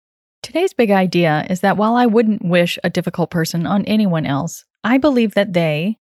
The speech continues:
like every other challenging situation, show up to teach us something. It's on us to look for that opportunity that's wrapped up inside every fraught interaction.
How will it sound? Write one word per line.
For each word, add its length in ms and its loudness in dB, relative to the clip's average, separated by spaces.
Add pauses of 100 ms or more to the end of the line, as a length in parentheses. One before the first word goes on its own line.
(100)
like 160 0
every 300 -2
other 220 0
challenging 520 -4
situation, 800 -6 (400)
show 340 0
up 260 -2 (100)
to 80 -4
teach 280 -4
us 160 -2
something. 480 -8 (580)
It's 220 -2
on 320 -4
us 360 0
to 160 -2
look 180 -2
for 100 -4
that 180 -2
opportunity 680 -4
that's 240 -6
wrapped 260 -2
up 200 2
inside 520 -2
every 380 0
fraught 400 -2
interaction. 800 -4